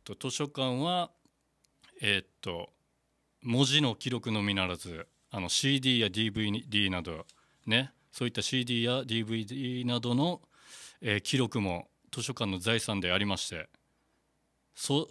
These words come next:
えー、それを踏まえた上で、あの、エフエム講座、沖縄市でいうとエフエム講座やオキラジさんなどで、あの、放送されている番組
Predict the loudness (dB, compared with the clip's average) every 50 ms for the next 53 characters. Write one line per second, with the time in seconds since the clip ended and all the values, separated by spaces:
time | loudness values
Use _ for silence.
0 | -8 -6 0 2 4 4 4 4 4 4 4 4 4 4 2 2 2 0 0 0
1 | 0 0 0 0 0 -2 -2 -2 -2 0 0 0 -2 -2 -2 -2 0 2 4 4
2 | 6 4 4 2 0 -4 -4 -4 -4 -6 -6 -2 0 2 2 2 0 0 -2 -2
3 | -2 0 0 0 0 2 0 0 0 0 0 -2 -4 -2 -2 0 2 0 0 0
4 | -2 -6 -4 0 2 4 4 4 2 0 -2 0 0 0 0 0 0 -2 -2 0
5 | 0 0 0 -2 -4 _ _ _ _ _ _ -20 _ _ -10 -6 -4 -4 -4 -4
6 | -4 -4 -4 -4 -2 -4 -2 0 0 0 0 0 0 0 0 0 2 2 2 2
7 | 2 0 0 0 -2 -2 -4